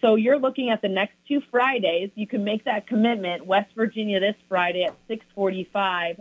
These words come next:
and then next Friday, March third, Florida at seven forty-five. And, uh, that's just a huge one. Florida's number two right now.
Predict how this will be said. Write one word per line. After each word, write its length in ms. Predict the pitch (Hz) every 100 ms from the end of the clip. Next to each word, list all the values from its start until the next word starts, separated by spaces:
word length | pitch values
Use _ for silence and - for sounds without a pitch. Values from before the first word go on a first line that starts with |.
| -
and 160 | 202
then 280 | 190 180 175
next 240 | 196 226 _ -
Friday, 560 | 190 170 165 165 175 190
March 260 | 180 180 - -
third, 460 | 220 190 165 175 - _ _ _ _ _
Florida 760 | 220 214 254 240 185 156 160 165 -
at 200 | 185 - _ -
seven 380 | 226 208 185 -
forty-five. 760 | 175 165 160 - 151 - - - _ _ _ _ 240
And, 340 | 220 208 202
uh, 300 | 202 190 175 175 -
that's 160 | 233 -
just 220 | 320 330
a 40 |
huge 280 | 302 294 226
one. 240 | 196 165 -
Florida's 400 | 214 226 240 247
number 320 | 233 208 190 -
two 160 | 254 240
right 280 | 233 226 -
now. 400 | 220 214 214